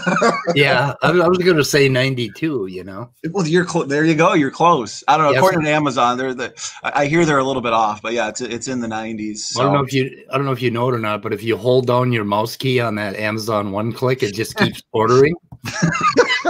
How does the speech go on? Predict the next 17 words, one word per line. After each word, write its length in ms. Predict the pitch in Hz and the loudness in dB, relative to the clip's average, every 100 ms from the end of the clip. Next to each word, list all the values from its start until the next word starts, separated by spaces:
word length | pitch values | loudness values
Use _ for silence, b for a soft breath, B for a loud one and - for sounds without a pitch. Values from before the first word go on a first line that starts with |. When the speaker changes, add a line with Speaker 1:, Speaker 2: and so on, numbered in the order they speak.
| 233 - - - - - 220 170 B B | -2 -4 -8 -10 -12 0 2 2 B B
Speaker 2:
So 100 | 170 | 2
you're 100 | 202 | 4
saying 240 | - 190 | 6 6
I 100 | 175 | 6
could 120 | 175 175 | 6 6
have 120 | 147 | 4
a 40 | |
thousand 460 | 147 160 165 147 139 | 4 4 4 2 0
sold 300 | - 139 135 | 2 2 4
by 120 | 127 | 0
the 140 | 120 131 | 0 -2
end 120 | 131 | -2
of 60 | 117 | 0
the 80 | |
night? 380 | 131 151 123 - - - - | 0 -2 -4 -10 -18 -20 -2
Speaker 1:
Probably 500 | 123 120 127 135 131 | 0 2 2 2 2
could. 440 | 156 135 110 107 | 0 -4 -4 -10